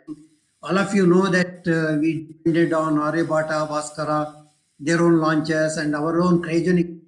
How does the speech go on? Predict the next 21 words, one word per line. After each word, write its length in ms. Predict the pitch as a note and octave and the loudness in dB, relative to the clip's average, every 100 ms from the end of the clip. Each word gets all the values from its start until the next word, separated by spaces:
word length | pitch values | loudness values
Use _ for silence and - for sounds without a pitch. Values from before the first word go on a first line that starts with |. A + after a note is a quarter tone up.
| - | -12
engine 240 | D#3 D3+ | -10 -8
G 120 | D#3+ | -8
S 140 | D#3+ - | -8 -10
L 60 | |
V 80 | D4+ | -14
three. 460 | - - D3+ D3+ - _ _ | -14 -10 -10 -10 -14 _ _
Even 280 | F3+ A3 - | -6 -6 -8
today, 420 | - - - A3 | -16 -14 -6 -2
and, 320 | F#3+ F3+ F3+ F3 | -2 -4 -2 -2
uh, 160 | E3+ | 0
even 320 | E3+ E3 F3+ | 0 0 0
human 340 | E3 D#3 F#3+ F#3+ | 0 2 0 0
space 300 | - F#3 E3+ | -2 0 0
mission, 460 | E3+ F3+ E3 - - _ _ _ | -2 -2 -4 -4 -12 _ _ _
they 120 | D#3 | -4
are 100 | F3 | -2
helping 420 | E3+ F3 E3+ F#3+ F#3 | 0 0 0 0 0
us 160 | F3+ | 0
in 120 | E3+ E3+ | 0 -2
several 400 | D#3+ E3+ F3 D#3+ | -2 -2 -2 -2
ways. 320 | D#3+ D#3 | -6 -8